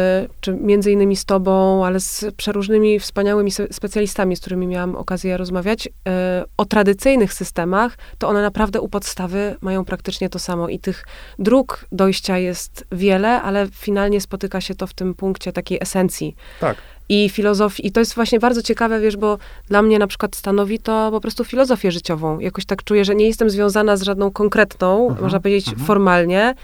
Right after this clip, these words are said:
Speaker 1: E, nie wiem, nie praktykuję formalnie, e, medycyny <laughs>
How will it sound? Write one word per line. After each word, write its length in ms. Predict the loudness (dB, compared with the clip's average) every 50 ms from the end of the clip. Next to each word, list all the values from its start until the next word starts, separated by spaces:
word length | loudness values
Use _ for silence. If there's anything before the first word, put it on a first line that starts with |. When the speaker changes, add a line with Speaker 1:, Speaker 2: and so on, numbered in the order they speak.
| -18 -20 -20 -20 -20 -20 -20 -6 0
Speaker 1:
E, 200 | 2 4 4 4
nie 120 | 2 2
wiem, 300 | 2 2 2 2 0 -2 -6 -14 -20 -20 -14 0
nie 100 | 0 0
praktykuję 640 | 4 4 2 2 2 -2 -2 0 2 2 2 2 2
formalnie, 640 | 0 0 0 2 2 2 2 2 0 0 -2 -2 -2 -2 -2 -2 -2 -4 -4 -6 -8 -10 -8
e, 580 | -8 -8 -6 -8 -8 -8 -8 -8 -8 -10 -10 -12 -14 -18 -20 -20 -20 -20 -20 -20 -20 -20 -20 -20 -20 -20 -20 -20 -20 -20 -20 -20 -20 -20 -20 -20 -20 -10 -6
medycyny 520 | 0 0 2 2 2 0 0 0 0 2 0
<laughs> 60 | 0